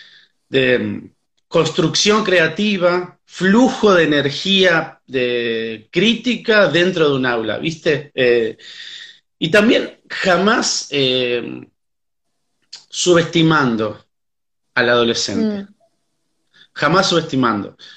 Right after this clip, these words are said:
Speaker 1: Por ejemplo, en materia, yo, al prin-, yo hace quince años ya que doy clases,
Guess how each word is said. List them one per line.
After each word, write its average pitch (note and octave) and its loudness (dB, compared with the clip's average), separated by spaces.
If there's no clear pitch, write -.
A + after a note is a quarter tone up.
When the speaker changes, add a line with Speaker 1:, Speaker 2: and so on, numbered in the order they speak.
Speaker 1:
Por C#3 0
ejemplo, C#3+ 0
en C3 4
materia, D#3+ 2
yo, D#3+ 0
al B2+ -2
prin-, B2+ -2
yo D3+ -2
hace D3 -2
quince D3+ 0
años D#3 0
ya C#3 0
que C#3+ -4
doy B2+ 0
clases, D3 -2